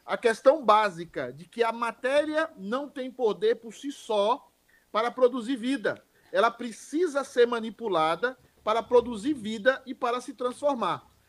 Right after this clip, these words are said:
Alguém que pensa assim é um louco. Por isso que Paulo vai di-, vai dizer aqui que nós pegamos a verdade de Deus, que é clara, pegando a verdade de Deus,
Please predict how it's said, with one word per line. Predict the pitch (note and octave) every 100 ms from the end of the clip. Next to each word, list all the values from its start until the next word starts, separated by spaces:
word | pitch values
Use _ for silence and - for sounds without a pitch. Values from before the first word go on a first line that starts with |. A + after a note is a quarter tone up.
| _
Alguém | - A#3+ G#3+ D4 F#4+
que | E4+ B3+
pensa | - G#3 F#3+ - D#3+
assim | - A#3 C#4+ B3 -
é | A#3+
um | D4+
louco. | C#4+ G3+ - -
Por | A#3+
isso | D4+ -
que | D4
Paulo | - A#3+ C4 A#3
vai | A3 -
di-, | E3 F#3+
vai | E3+ G3+
dizer | F3+ F#3+ F#3
aqui | - A#3+
que | B3+ A#3+
nós | A#3+ A#3+
pegamos | - A3 A#3 F4+ D4+ A3+
a |
verdade | G#3 G3 F3+ F#3+ E3
de | E3
Deus, | C#3+ F3+ G3 - _ _
que | -
é | B3+
clara, | B3+ - F#3 G3 G3+ G#3+ G#3+ _ _ -
pegando | G#3 A#3+ D4
a | D4+
verdade | C4+ A3+ G#3+ A3 F#3+
de |
Deus, | F3 E3+ G#3+ G#3+ F#3+